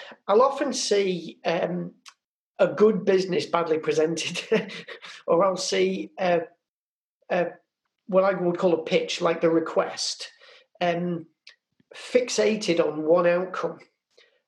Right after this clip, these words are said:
And that will turn off the wrong audience.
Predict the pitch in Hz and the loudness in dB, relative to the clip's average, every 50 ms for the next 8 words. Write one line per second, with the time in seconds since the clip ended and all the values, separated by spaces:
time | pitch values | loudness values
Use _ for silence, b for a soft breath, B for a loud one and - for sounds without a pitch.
0 | _ _ _ 185 180 180 180 170 - - _ - 208 214 214 214 196 190 190 190 | _ _ _ -2 -2 -2 -2 -6 -8 -10 _ 0 2 2 2 -2 -2 -2 -2 -4
1 | - - - - 202 214 202 196 190 190 196 180 156 - - - - - _ _ | -8 -10 -2 0 2 2 2 2 2 2 2 2 0 -2 -6 -14 -18 -20 _ _
2 | _ 180 165 165 170 165 165 165 180 180 165 156 147 135 - - - - - - | _ 0 2 2 2 4 4 4 4 2 0 -2 -6 -8 -10 -12 -12 -12 -12 -14